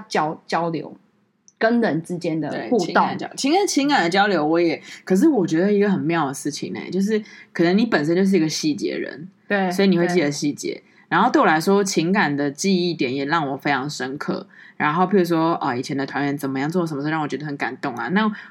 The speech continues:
Speaker 2: 我要在形容这件事的时候，我通常是用情感，比如说感动、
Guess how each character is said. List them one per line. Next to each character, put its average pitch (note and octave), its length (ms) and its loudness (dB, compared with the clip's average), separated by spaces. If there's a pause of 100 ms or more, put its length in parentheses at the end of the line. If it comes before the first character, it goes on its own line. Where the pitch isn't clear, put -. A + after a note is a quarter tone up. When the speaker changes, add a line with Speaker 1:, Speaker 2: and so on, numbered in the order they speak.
Speaker 2:
我 E3+ 120 2
要 G3 100 4
在 B3 120 2
形 F3+ 180 0
容 F3 100 2
这 F#3+ 80 4
件 G3+ 140 4
事 G3+ 120 2
的 D#3+ 120 2
时 C#3+ 140 -4
候， E3+ 200 0
我 C#3 160 -2
通 F#3+ 140 0
常 D#3 140 2
是 D#3+ 100 -4
用 F3 160 0
情 D#3 500 -2
感， F#3+ 220 0 (260)
比 - 100 -2
如 F3 80 4
说 F#3 40 0
感 B2+ 220 -4
动、 D#3 280 0